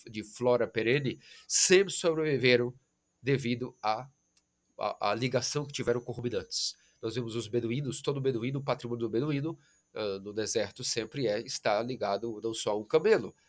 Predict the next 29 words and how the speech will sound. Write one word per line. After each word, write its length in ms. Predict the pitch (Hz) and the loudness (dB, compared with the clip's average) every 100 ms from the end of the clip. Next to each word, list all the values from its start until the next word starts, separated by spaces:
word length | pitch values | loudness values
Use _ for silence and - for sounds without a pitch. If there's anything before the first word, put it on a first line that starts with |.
| _ | _
mas 300 | 113 101 - | -2 0 0
a 60 | 95 | -2
uma 200 | 139 151 | 0 4
vaca, 340 | 143 143 - | 4 2 -2
uma 140 | 131 | -6
cabra, 400 | 139 113 120 135 - _ - | 0 2 2 0 -8 _ -6
e 80 | |
sempre 500 | 165 - 196 - 101 - | -2 0 -2 -4 -10 -6
os, 260 | 160 - - | -8 -8 -8
os 140 | 151 | -2
herbívoros 800 | 135 - 143 165 - - - - _ _ | -2 -2 -4 -6 -6 -10 -10 -12 _ _
tiveram 340 | - 131 123 123 | -6 0 0 0
um 40 | |
papel 280 | 127 - 123 | -6 -2 -4
fundamental, 640 | - 139 156 143 104 95 - _ _ _ _ - | -2 -6 -4 -2 0 -2 -8 _ _ _ _ 0
tanto 340 | 147 151 - | 2 0 -2
ecologicamente 880 | 123 - 110 101 - 147 127 127 - - _ | -6 -2 0 0 0 2 2 0 -8 -12 _
quanto 200 | 120 - | -8 -6
economicamente. 720 | 127 117 107 139 117 - - | -2 -2 -2 -2 -4 -6 -8
Pelo, 200 | 117 131 233 | -6 -2 0
mas 240 | 233 - - | 0 0 8
algo 280 | 240 262 | 8 10
aconteceu, 560 | 233 233 196 - 120 113 _ _ _ - | 6 4 0 2 2 2 _ _ _ -2
que 80 | 135 | -2
é 20 | |
a 40 | |
primeira 280 | 135 156 202 | 6 8 8
vez 220 | 220 202 | 6 2
na, 200 | 202 185 | 0 0